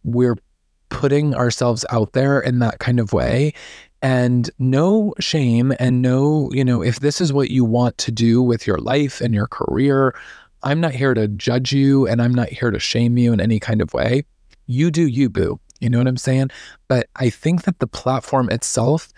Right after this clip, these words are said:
is a bit problematic. I think it's making it way too easy for people to put things out on the internet that, and, and again, I, I don't know how it all works, but I imagine that once it's on the internet, it's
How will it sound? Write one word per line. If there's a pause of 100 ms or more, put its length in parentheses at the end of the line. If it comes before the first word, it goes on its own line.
(200)
is
a
bit
problematic.
I
think
it's
making (380)
it
way
too
easy
for
people
to
put
things
out
on
the
internet (360)
that, (580)
and, (260)
and
again,
I,
I
don't
know
how
it
all
works, (340)
but
I
imagine
that
once
it's
on
the
internet,
it's